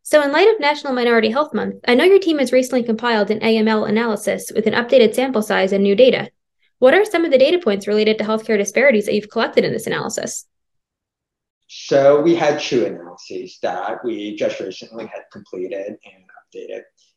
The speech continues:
Speaker 2: So in the Project aris database, we analyzed six hundred patients with A M L treated at V C U Massey Cancer Center. And our aim was to investigate the impact of healthcare disparities in the treatment of A M L.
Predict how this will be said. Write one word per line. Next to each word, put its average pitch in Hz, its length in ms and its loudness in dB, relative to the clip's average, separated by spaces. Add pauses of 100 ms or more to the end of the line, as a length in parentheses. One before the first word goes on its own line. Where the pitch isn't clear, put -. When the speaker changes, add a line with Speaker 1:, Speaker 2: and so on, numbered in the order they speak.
(680)
Speaker 2:
So 151 420 2
in 156 240 -2
the 139 340 -4
Project 143 560 0
aris 117 400 0
database, 98 680 -10
we 113 220 -6
analyzed 123 920 -6
six - 180 -6
hundred 127 300 -6
patients 107 440 -14
with - 140 -16
A 95 60 -14
M 92 240 -20
L 85 60 -16 (380)
treated 101 440 -12 (180)
at 95 260 -14
V 104 80 -14
C 104 200 -16 (140)
U 95 80 -20
Massey - 360 -20
Cancer - 360 -20
Center. - 420 -20 (840)
And 123 360 -8
our 165 140 0
aim 156 240 0
was 147 360 -6
to 123 580 -6
investigate 131 640 -6
the 120 140 -4
impact 104 460 -10
of 113 100 -6
healthcare 107 440 -8
disparities 95 720 -10
in 104 100 -20
the 104 80 -16
treatment 107 420 -18
of - 340 -20
A - 20 -20
M - 100 -20
L. - 60 -20